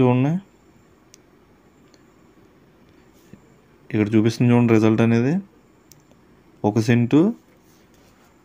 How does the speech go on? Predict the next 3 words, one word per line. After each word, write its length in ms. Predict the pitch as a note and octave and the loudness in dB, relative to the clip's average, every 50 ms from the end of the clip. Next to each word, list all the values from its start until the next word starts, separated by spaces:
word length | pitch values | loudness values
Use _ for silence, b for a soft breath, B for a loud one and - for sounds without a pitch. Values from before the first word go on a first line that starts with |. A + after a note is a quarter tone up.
| _ _ _ _ _ _ _ _ _ _ _ - | _ _ _ _ _ _ _ _ _ _ _ 0
పదిహేను 420 | A2 A2 A2 A#2+ B2 B2 B2 B2 A#2+ A2+ A2 G#2+ G#2+ - - _ _ _ _ _ _ _ _ _ _ _ _ _ _ _ _ _ _ _ _ - _ _ _ _ _ _ _ _ _ _ _ - G#2 | 2 2 2 2 2 2 2 2 2 0 0 -2 -6 -8 -14 _ _ _ _ _ _ _ _ _ _ _ _ _ _ _ _ _ _ _ _ -20 _ _ _ _ _ _ _ _ _ _ _ 0 2
యార్డ్స్ 300 | G#2 G#2+ A2+ A#2+ - C3 | 2 2 0 0 -2 -4
అనమాట, 220 | B2 B2 A#2+ A2 | -2 -2 -2 -4